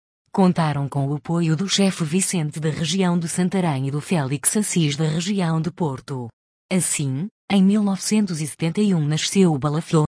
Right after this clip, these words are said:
nome consensual por se tratar de um instrumento musical africano tipo xilofone,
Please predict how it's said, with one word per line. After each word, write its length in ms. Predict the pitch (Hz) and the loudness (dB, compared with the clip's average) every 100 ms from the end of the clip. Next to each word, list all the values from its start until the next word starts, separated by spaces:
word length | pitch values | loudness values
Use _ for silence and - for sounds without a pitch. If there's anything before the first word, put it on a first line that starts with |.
| - | 2
nome 320 | 208 185 160 | 4 6 4
consensual 880 | 156 190 180 147 127 - 208 170 160 | 2 0 2 0 0 0 2 2 0
por 160 | - 165 | -2 -2
se 160 | 202 | -2
tratar 480 | 196 214 196 165 160 | -2 -2 0 0 0
de 160 | 147 165 | 0 2
um 100 | 175 | 4
instrumento 720 | 202 202 196 190 175 170 180 | 4 2 0 2 2 2 4
musical 580 | 185 180 196 170 139 143 | 4 2 0 0 0 -2
africano 600 | - 180 - 156 156 156 | -2 -4 -2 0 0 0
tipo 280 | 175 - | -2 -2
xilofone, 800 | 160 190 170 180 185 147 131 175 | -4 -2 0 0 0 -2 -2 -6